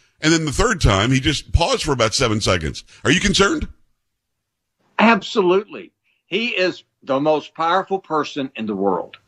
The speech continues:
Speaker 2: He represents us, and it's an embarrassment to me personally, and I think to the public generally,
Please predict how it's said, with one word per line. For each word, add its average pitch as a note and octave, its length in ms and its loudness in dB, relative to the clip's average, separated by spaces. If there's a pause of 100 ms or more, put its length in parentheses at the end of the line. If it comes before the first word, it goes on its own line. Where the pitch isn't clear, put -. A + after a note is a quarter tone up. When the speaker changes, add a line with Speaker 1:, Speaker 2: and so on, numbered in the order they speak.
(280)
Speaker 2:
He G3+ 140 6
represents F3+ 720 -2 (120)
us, - 520 -4 (520)
and D3 140 0
it's E3+ 160 -2
an F#3+ 80 0
embarrassment E3 880 0 (920)
to F3 340 2 (460)
me F3+ 300 -2
personally, F#3 880 -2
and C#3+ 120 -4
I D3 120 2
think G#3 300 0
to F3 100 0
the C#3 120 0
public F3+ 440 0
generally, F#3 580 0